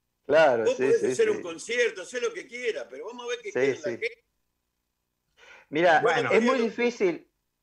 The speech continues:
Speaker 1: es muy difícil
Speaker 3: ¿Cómo?
Speaker 1: hacer una canción simple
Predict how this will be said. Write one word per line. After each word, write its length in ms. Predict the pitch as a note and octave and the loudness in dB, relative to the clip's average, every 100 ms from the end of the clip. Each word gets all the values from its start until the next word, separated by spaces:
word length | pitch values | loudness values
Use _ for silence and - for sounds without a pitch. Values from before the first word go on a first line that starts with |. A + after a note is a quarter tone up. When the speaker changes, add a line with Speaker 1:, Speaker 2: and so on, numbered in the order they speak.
| _ | _
Speaker 1:
es 140 | - E3 | -4 0
muy 160 | G#3 | 0
difícil 460 | G3+ F#3 G#3+ G#3 F3 | -2 -2 -4 -2 -2
Speaker 3:
¿Cómo? 200 | E3 E3+ - _ | -2 -4 -14 _
Speaker 1:
hacer 320 | D3 C#3+ F#3 F3+ | -8 -2 0 2
una 220 | F3 D#3+ | 2 0
canción 360 | D3+ - E3 | -2 0 -2
simple 760 | D3 - F#3 G3 G3 D3+ A#2+ - | -4 -2 -2 -2 -2 0 0 -4